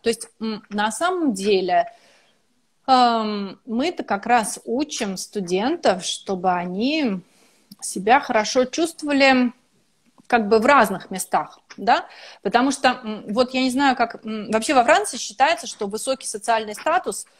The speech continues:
он неразрывно связан, а, с освоением, а, пространства, да, широкого пространства.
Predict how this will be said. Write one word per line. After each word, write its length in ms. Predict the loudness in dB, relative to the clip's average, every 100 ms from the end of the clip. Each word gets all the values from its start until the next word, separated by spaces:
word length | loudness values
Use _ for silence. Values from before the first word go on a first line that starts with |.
| _ _ -4
он 280 | 0 0 0
неразрывно 680 | -2 0 0 0 -4 -4 -6
связан, 600 | -2 0 2 0 -4 -6
а, 340 | -6 -6 -8 -8
с 180 | -10 -10
освоением, 800 | -4 -2 0 0 0 0 -2 -4
а, 300 | -2 -2 0
пространства, 760 | 0 0 2 2 2 -6 -14 0
да, 180 | 0 0 -8 -12
широкого 400 | -2 2 2 2
пространства. 560 | 2 2 0 -6 -8